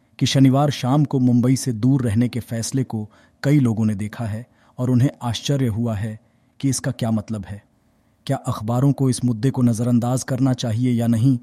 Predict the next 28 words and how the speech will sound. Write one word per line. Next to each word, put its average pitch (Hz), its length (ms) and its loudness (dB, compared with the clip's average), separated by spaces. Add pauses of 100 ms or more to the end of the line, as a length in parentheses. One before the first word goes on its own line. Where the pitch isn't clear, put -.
(320)
जिस 135 160 2
पर 135 140 -2
नागरिक 127 440 2
चर्चा 131 320 -4
और 127 120 0
बहस 113 280 -2
कर 120 160 -4
रहे 113 220 -2
हैं? 117 200 -4 (540)
क्या 135 100 2
वे 127 140 4
मोदी 131 340 6
की 147 140 0
उपस्थिति 131 560 -2
और 127 140 0
राहुल 120 300 2
गांधी 123 360 4
की 139 120 -4
अनुपस्थिति 120 560 -2
को 135 220 -2 (260)
पूरी 202 240 8
तरह 135 240 0
से 131 160 -2
ब्लैक 123 380 0
आउट 143 180 2
कर 147 120 -2
सकते - 320 -4
हैं 139 200 2